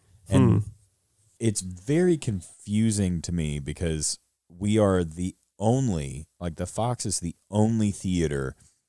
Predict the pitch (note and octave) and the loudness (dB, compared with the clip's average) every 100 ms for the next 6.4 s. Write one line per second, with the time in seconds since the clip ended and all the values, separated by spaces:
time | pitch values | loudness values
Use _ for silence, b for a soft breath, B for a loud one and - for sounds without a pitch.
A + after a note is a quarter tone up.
0 | _ _ _ _ G2+ G2+ G2 E2+ D#2+ D2 | _ _ _ _ 0 2 4 2 2 0
1 | - C#2+ A1 - - - _ _ _ _ | -4 -8 -8 -12 -16 -16 _ _ _ _
2 | _ _ _ _ F#2 F2+ F2 E2+ - G2+ | _ _ _ _ -4 0 2 0 0 0
3 | G2 G2+ - _ - G#2 C3 D3 A2+ E2+ | 2 0 -4 _ -2 4 4 4 2 0
4 | D#2 F2+ _ - G2 F#2 F2 E2+ F2 E2 | -2 -6 _ -4 -2 0 0 2 0 0
5 | - E2 C#2+ C#2 - - F2+ D#2+ E2 E2+ | -2 -4 -2 -4 -6 -8 -6 -4 -2 -2
6 | E2 D#2+ D#2+ - | -2 -2 -4 -6